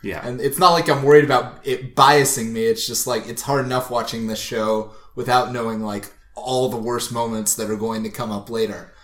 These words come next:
Speaker 1: Yeah, so
Speaker 2: Um,
Speaker 1: I, I, I don't know if we'd started watching the show before I saw that that video existed,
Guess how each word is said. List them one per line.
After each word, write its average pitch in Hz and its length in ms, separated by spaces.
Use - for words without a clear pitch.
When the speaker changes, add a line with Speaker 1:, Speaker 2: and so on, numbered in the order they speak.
Speaker 1:
Yeah, - 220
so 120 240
Speaker 2:
Um, 107 180
Speaker 1:
I, 147 200
I, 147 240
I 156 80
don't 196 160
know 180 80
if 165 120
we'd 139 120
started 123 320
watching 104 380
the 131 60
show 139 240
before 107 720
I 104 120
saw 104 320
that 101 160
that 101 160
video 101 380
existed, 98 760